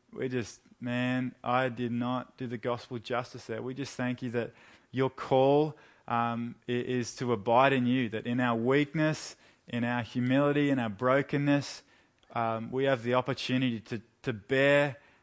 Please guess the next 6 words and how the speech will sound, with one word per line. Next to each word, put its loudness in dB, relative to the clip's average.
much -2
fruit. -8
Um, -12
and -8
we -6
just, -6